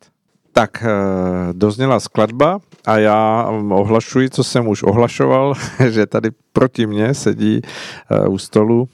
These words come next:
mm, vystřídaje, eh, předchozí dámskou návštěvu v našem studiu,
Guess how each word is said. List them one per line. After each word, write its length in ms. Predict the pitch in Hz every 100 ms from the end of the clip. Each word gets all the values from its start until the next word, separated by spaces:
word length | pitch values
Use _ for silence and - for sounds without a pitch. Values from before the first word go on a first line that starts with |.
| _ - 104
mm, 140 | 104
vystřídaje, 800 | 98 98 - - 110 104 104 107 104
eh, 40 | - 101 98 95 95 95 -
předchozí 760 | - 98 - 101 104 104 107 107 98
dámskou 480 | 92 90 92 - 95
návštěvu 440 | 92 92 - 113
v 40 | 110
našem 300 | 107 113 110
studiu, 440 | - 110 107